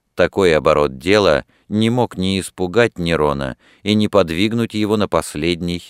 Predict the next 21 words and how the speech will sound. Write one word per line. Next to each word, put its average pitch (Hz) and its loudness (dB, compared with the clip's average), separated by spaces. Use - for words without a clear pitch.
решительный 76 -6
шаг. - -6
Роль 98 2
Сенеки 98 -2
в 71 -6
гибели 80 -2
Агриппины, 85 0
безусловно, 80 -2
велика. 67 -6
Она 131 0
вытекает 123 0
и 107 0
из 98 -6
сообщений 98 0
Тацита. 80 -2
О 98 0
ней 117 2
прямо 113 2
пишет 104 -4
Дион 90 0
Кассий, 82 -2